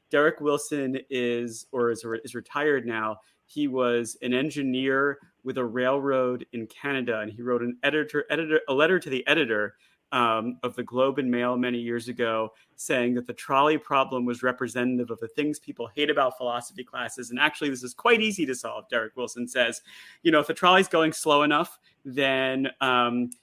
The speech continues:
then, uh, you can sound the bell and people will get off. That's if it's going under fifteen kilometers per hour. If it's going fif-, between fifteen and thirty kilometers per hour, you can throw the switch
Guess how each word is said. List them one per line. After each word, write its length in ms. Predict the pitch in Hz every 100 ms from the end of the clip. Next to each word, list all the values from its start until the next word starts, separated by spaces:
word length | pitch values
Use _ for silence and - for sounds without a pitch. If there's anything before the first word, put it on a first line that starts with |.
| _ -
then, 680 | 123 131 123 123 120 120 123
uh, 320 | 127 120 117 117
you 120 | 131 123
can 120 | 131
sound 340 | - 151 143
the 60 | 135
bell 280 | 131 127 127
and 100 | 120
people 280 | 147 127
will 140 | 123 120
get 180 | 120 110
off. 240 | 107 107
That's 200 | 131 127
if 80 | 139
it's 100 | 127
going 240 | 131 120
under 220 | 123 127 123
fifteen 380 | 127 - 123
kilometers 440 | 117 120 117 117 110
per 160 | -
hour. 280 | 113 113 117
If 100 | 107
it's 80 | -
going 240 | 160 143
fif-, 260 | 123 180 -
between 280 | 131 151 135
fifteen 380 | 196 196 180 151
and 140 | 123
thirty 280 | 147 147 156
kilometers 480 | - 151 147 147 -
per 160 | 151
hour, 340 | 147 143 139 - - _ -
you 100 | 139
can 220 | 135 123
throw 300 | - 170 165
the 100 | 147
switch 580 | - 160 123 113 -